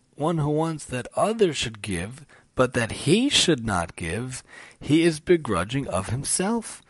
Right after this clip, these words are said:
The notes at the bottom say he is begrudging of himself. He begrudges himself the merit that would accrue to him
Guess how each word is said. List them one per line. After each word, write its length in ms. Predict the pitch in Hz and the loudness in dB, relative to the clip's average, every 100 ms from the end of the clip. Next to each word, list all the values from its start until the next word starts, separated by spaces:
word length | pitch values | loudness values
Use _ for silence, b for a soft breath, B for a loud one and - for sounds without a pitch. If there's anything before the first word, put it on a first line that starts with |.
| B B B | B B B
The 80 | |
notes 260 | 123 156 - | 4 4 6
at 140 | 151 | 4
the 80 | 143 | 4
bottom 260 | 143 151 147 | 2 2 0
say 240 | - 160 | -2 -2
he 160 | 123 147 | 0 0
is 140 | 131 | -2
begrudging 560 | 113 110 127 143 151 135 | -6 -2 0 0 -2 -4
of 80 | 113 | -4
himself. 560 | 95 - - 160 165 | -6 -2 -2 -2 -4
He 100 | - | -6
begrudges 720 | 107 104 - 120 160 170 170 | -6 -6 -2 0 0 0 -2
himself 480 | 131 120 - - - | -4 -4 -2 -2 -4
the 100 | - | -6
merit 500 | 110 131 190 151 123 - B B B | -6 -2 0 0 -2 -4 B B B
that 160 | 139 117 | 0 4
would 160 | 139 120 | 6 4
accrue 460 | - - 175 233 | 0 0 2 2
to 220 | 220 214 | 2 4
him 340 | 170 123 123 | 4 2 -2